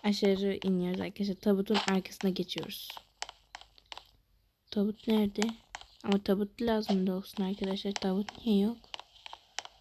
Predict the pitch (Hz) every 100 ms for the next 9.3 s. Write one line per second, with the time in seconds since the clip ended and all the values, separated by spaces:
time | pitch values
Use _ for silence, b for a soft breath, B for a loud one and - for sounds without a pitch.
0 | - - _ _ - - - - - -
1 | _ - 226 220 226 208 196 185 202 196
2 | 196 196 190 190 180 185 190 - 180 185
3 | 190 - 190 185 185 180 175 175 180 -
4 | - - _ - - - - B B B
5 | B 240 240 233 233 202 - 202 190 196
6 | 190 185 185 190 185 170 - - 185 190
7 | 196 190 226 240 220 190 180 196 214 220
8 | 202 180 185 233 - _ b b b b
9 | b _ -